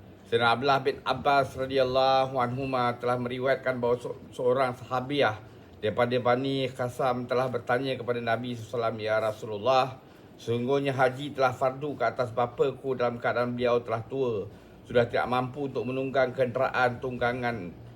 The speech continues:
unta dan sebagainya. Adakah boleh aku mengerjakan haji bagi pihaknya?" Baginda sallallahu alaihi wasallam bersabda, "Ya, kisah di atas berlaku semasa haji wida."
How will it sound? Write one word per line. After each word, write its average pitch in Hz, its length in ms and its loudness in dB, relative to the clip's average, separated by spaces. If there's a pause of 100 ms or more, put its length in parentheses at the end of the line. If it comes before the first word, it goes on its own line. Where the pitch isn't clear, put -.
(420)
unta 123 400 2
dan 123 160 6
sebagainya. 120 800 0
Adakah 127 480 0
boleh 139 160 2
aku 131 240 2
mengerjakan 123 560 -2
haji 127 320 -2
bagi 117 160 0
pihaknya?" 120 800 -2 (260)
Baginda 120 320 0
sallallahu 120 240 -2
alaihi 123 80 0
wasallam 117 240 0
bersabda, 120 420 2 (140)
"Ya, 131 280 6 (120)
kisah 117 480 -4
di 117 80 -4
atas 110 320 0
berlaku 113 400 -4
semasa 113 480 -4
haji 92 240 -12
wida." 92 400 -6